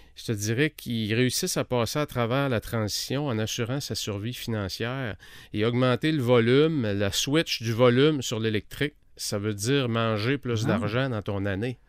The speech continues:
Speaker 2: Il est pas là parce que les plants ou les usines qui construisent des moteurs à essence présentement,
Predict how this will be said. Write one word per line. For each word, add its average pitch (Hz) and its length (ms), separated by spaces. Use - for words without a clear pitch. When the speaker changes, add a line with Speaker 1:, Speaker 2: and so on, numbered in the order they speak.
Speaker 2:
Il 117 80
est 110 40
pas 143 160
là 196 200
parce 147 240
que 143 100
les 156 420
plants 139 300
ou 151 80
les 123 240
usines 147 560
qui - 140
construisent 156 600
des 135 140
moteurs 131 560
à 113 120
essence 143 440
présentement, 127 560